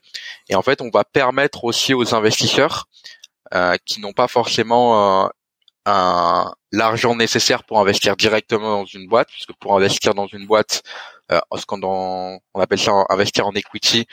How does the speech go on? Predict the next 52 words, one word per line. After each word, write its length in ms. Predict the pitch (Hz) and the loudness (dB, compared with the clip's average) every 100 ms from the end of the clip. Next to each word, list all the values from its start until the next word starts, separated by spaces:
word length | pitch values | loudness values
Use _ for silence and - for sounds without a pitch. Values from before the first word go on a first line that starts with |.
| - - _ - | -16 -18 _ -2
bah, 140 | 90 - | -2 -2
il 100 | 110 | -12
faut 260 | - 113 101 | -4 2 4
un 160 | 98 | 4
certain 360 | 92 - - 113 | 2 0 0 -4
ticket 300 | - - 113 | -4 -2 0
d'entrée, 460 | 104 101 - 156 - - _ | 0 0 2 2 0 -18 _
souvent 480 | - 101 101 113 107 | -20 -14 0 2 2
entre 520 | 101 - 104 101 95 | 0 -8 -4 -2 -2
vingt 200 | 90 101 | 0 -2
K 420 | - 120 113 113 120 _ - | 0 2 4 2 -2 _ -4
et 120 | 95 | -2
cinquante 440 | - 104 - 98 | -2 -4 -4 -6
K, 220 | - 139 151 | 0 0 0
donc 140 | 95 | -2
c'est 120 | 101 | -2
pas 160 | 117 117 | 0 0
donné 260 | 117 113 | 0 0
à 80 | 110 | 0
tout 160 | - 107 | 0 -12
le 80 | 104 | -12
monde. 300 | 127 175 - _ - _ | -12 -12 -14 _ -20 _
C'est 200 | - - | -6 -6
très 180 | - 131 | -4 -6
complexe, 520 | - 120 127 139 190 | -6 -6 0 0 0
parce 240 | - - - | -6 -8 -6
qu'il 120 | 101 | -2
y 60 | 95 | -2
a 60 | |
toute 200 | - - | -2 -20
une 100 | 120 | -20
procédure, 720 | - 113 - 101 - 120 135 | -8 -6 -4 -4 -2 2 4
il 60 | 113 | 2
y 40 | |
a 40 | 92 | -2
tout 140 | - - | -2 0
un 340 | 104 95 92 101 | 2 4 0 -4
audit 320 | 110 - - | -6 -4 0
à 100 | 104 | 0
faire 240 | - 107 | 2 2
de 60 | 95 | 2
la 100 | 95 | 0
société. 560 | - 95 101 - 147 190 - - - _ | 0 -2 -2 2 2 2 -12 -20 -20 _
Et 80 | 95 | -4
nous, 120 | 123 | -4
en 60 | 139 | -2
fait, 220 | - 147 | 0 0
on 60 | 117 | 0
facilite 480 | 131 131 139 131 - | -2 0 0 -2 -6
tout 100 | 143 | -12
ce 120 | - | -10
processus-là 840 | 131 - 123 120 - 117 127 131 | -10 -10 -6 -6 -6 -2 2 2